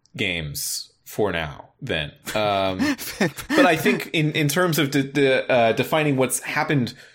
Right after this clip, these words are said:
Speaker 1: to the website, I would, I would say just post-Renaissance. It is the post-Renaissance now.
Speaker 2: It's,
Speaker 1: Um,
Speaker 2: it's
Speaker 1: it
Speaker 2: the
Speaker 1: is
Speaker 2: cool
Speaker 1: not
Speaker 2: down.
Speaker 1: the Renaissance anymore.
Speaker 2: Okay.
Speaker 1: It's another thing. It's a, the cool,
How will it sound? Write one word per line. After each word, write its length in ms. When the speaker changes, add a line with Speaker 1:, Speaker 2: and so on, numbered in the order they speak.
Speaker 1:
to 100
the 100
website, 840
I 100
would, 460
I 80
would 200
say 220
just 280
post-Renaissance. 1300
It 160
is 160
the 60
post-Renaissance 1300
now. 380
Speaker 2:
It's, 220
Speaker 1:
Um, 100
Speaker 2:
it's 240
Speaker 1:
it 60
Speaker 2:
the 60
Speaker 1:
is 120
Speaker 2:
cool 120
Speaker 1:
not 120
Speaker 2:
down. 220
Speaker 1:
the 60
Renaissance 500
anymore. 220
Speaker 2:
Okay. 120
Speaker 1:
It's 100
another 360
thing. 240
It's 140
a, 40
the 280
cool, 340